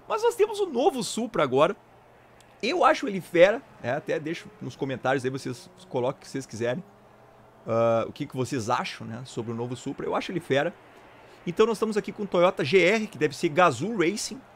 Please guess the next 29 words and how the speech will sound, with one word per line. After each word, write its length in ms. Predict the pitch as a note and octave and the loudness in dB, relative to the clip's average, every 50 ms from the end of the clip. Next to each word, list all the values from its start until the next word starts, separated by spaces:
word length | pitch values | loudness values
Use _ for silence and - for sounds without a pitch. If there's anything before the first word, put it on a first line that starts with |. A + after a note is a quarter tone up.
| - - - - - | -20 -20 -20 -18 -14
Supra 480 | - - - C#4 D4 C#4+ - - C#4+ | -6 0 2 2 2 4 4 4 8
Racing. 480 | A#3 G#3 A3 G#3+ F3+ - - D3 B2+ A2+ - - - - - - - - - - | 12 12 12 12 10 4 -2 -4 -6 -6 -8 -12 -14 -14 -16 -20 -20 -12 -4 0
Ele 160 | E3 G3+ A3 | 4 6 6
é 40 | G#3+ | 6
duplamente 680 | F3 F3 C4+ E4+ - G4 D4+ - F3+ G#3 A#3+ - - | 4 2 -6 -2 2 2 4 6 6 4 2 2 -4
racing, 520 | F3 E3 E3 E3+ E3 D3+ B2+ - A#2 A2 A2 | 0 4 4 4 4 2 -4 -6 -8 -8 -6
né? 240 | A2+ B2 A#2+ E3+ - - - - - - - - - - | -6 -6 -6 -8 -10 -14 -20 -20 -20 -20 -20 -16 -8 -4
Vamos 160 | D#3+ F#3+ A#3 | -2 2 2
largar 180 | A3+ G3 G3 A#3 | 2 2 2 0
em 60 | A#3+ | 0
décimo 400 | F3+ F3+ A3+ A#3+ - A#3+ A3+ A3 | 2 2 0 0 -2 -6 -8 -6
primeiro. 440 | - G#3 F3+ D3+ D3 E3 - - - - - - - - - - - - | -4 -4 -2 0 0 0 0 -2 -6 -14 -20 -20 -20 -20 -20 -14 -6 -6
Eu 80 | C3+ | 0
coloquei 280 | - G3 F#3+ F3+ G#3+ A3 | 2 2 2 2 0 -4
cinco 380 | - - - A3+ C#4 - C#4+ | -4 -6 -10 -10 -8 -8 -8
voltas, 400 | F3+ C#3+ C#3+ D#3 F#3 G3 - D#3+ | -2 0 0 0 0 -2 -6 -10
o 60 | C#3+ B2+ | -12 -8
tempo 360 | - D3 C#3 D#3 D#3+ - B2+ | -4 -4 -4 -4 -4 -8 -10
tá 160 | - - B2 A#2+ | -6 -6 -6 -6
claro, 420 | - - A2+ A2+ A#2 C#3 F3+ F#3 | -4 -2 0 2 2 2 0 -2
né? 220 | D#3+ B2+ A2+ A#2+ - - - - - - - - - - - - - - - - - - - - - - - - | -6 -8 -10 -10 -12 -16 -20 -20 -20 -20 -20 -20 -20 -20 -20 -20 -20 -20 -20 -20 -20 -20 -20 -20 -20 -20 -10 -6
E 460 | D#3+ F3+ A3 C4 D4+ F#4+ G#4+ G#4+ G#4+ - C5 - - | -4 -2 -2 0 2 0 0 0 -2 -8 -12 -10 -4
vamos 320 | B2+ F3+ G#3+ A#3 A#3+ - | -4 -2 -2 -2 -4 -4
correr 300 | - - A#3 F3 G3 A#3 | 0 2 4 6 6 4
contra 300 | - - B3 A#3 B3+ A#3+ | 4 2 -4 -2 -2 0
carros 280 | - A3+ A3+ A#3+ A#3+ G3 | 2 2 0 0 0 -4
de 140 | G3+ B3+ | -4 -4
mesma 640 | G#3 G#3 A#3 A#3+ B3 B3+ C4 C#4+ D4+ C4 C4+ C4 C#4+ C#4+ | -4 -2 -2 -2 0 0 0 0 -2 -2 -4 -6 -6 -6
classe. 560 | - - A3+ A3+ A#3 G3 - - - G#2+ | -2 2 4 4 4 4 2 -6 -10 -12